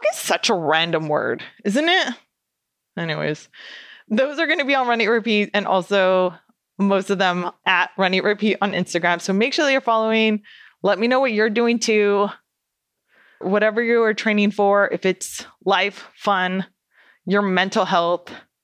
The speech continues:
a race, all of the above. I always find it super, super interesting, and I'm excited. So you can check it out there. I will put a link in the show notes to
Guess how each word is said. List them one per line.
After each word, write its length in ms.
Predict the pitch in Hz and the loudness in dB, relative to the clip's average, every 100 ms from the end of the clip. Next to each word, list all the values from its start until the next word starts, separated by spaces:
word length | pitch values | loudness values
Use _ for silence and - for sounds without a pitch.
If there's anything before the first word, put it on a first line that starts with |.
| _ _ _ | _ _ _
a 80 | 202 | -4
race, 680 | 165 175 175 175 - - - - _ _ _ - | 0 2 2 0 -6 -14 -18 -20 _ _ _ -2
all 180 | 190 | 0
of 120 | 196 190 | 0 0
the 100 | 196 | 0
above. 600 | 185 151 156 165 156 - _ - - - | 0 0 2 0 -2 -12 _ -20 -14 -2
I 140 | 196 | 0
always 220 | 190 196 | 0 -2
find 200 | - 170 | -2 0
it 220 | 170 165 - | 2 0 -2
super, 340 | - 247 247 | -4 0 0
super 240 | - 208 | -2 -2
interesting, 640 | 202 175 175 - 175 165 170 - - - - _ | -2 -2 -4 0 0 0 -4 -12 -20 -20 -20 _
and 680 | 190 180 175 175 175 175 175 | 0 2 2 2 2 0 -2
I'm 140 | 175 208 | -2 -2
excited. 480 | 214 233 254 - - _ | -2 -2 -2 -6 -14 _
So 460 | - 180 170 160 - - - - - - - - _ | -4 0 0 -2 -6 -20 -20 -20 -20 -20 -20 -20 _
you 140 | - 220 | -4 0
can 320 | 233 233 214 | 2 2 0
check 160 | 208 233 | 0 0
it 80 | |
out 200 | 247 233 | 0 0
there. 460 | 208 185 196 180 - - _ | 0 2 2 0 -4 -16 _
I 80 | 196 | -2
will 140 | 190 | 0
put 180 | 180 214 | 0 -2
a 80 | - | 0
link 320 | 175 226 247 - | 0 0 -2 -2
in 120 | 208 | -2
the 80 | 202 | 0
show 160 | - | 0
notes 300 | 190 180 - | 0 0 -4
to 560 | - 214 196 185 175 | -2 2 2 4 2